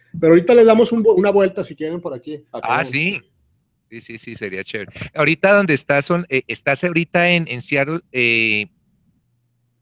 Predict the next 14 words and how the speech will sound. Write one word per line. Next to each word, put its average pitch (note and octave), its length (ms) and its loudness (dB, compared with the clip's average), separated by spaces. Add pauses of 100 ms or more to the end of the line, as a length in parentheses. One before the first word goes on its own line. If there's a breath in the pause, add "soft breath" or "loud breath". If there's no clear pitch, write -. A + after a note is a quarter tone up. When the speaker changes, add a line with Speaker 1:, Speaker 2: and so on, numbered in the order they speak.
(280)
Speaker 2:
las C#3+ 220 0
oficinas D3 480 -2
son F3 180 2
de E3 100 0
Cypress, D#3+ 960 -2
de G2+ 680 -4 (140)
la, B2+ 160 -2
¿cuál D#3+ 200 0
es - 20 2
la F3+ 60 4
oficina D3+ 380 0
central C3 340 -2
de C3+ 120 -2
Cypress? - 680 -4